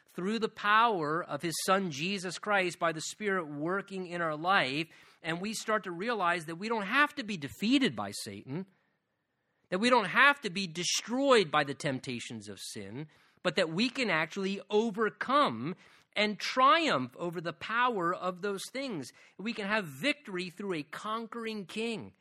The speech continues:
'cause our Lord conquered, and he can give to us the power to conquer as well.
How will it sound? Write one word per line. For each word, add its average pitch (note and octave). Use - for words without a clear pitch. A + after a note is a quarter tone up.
'cause D#3+
our F3
Lord G3
conquered, G3
and C#3
he F#3+
can F3
give D#3
to D#3
us D#3
the C#3
power D#3
to C#3+
conquer C#3+
as C#3
well. D3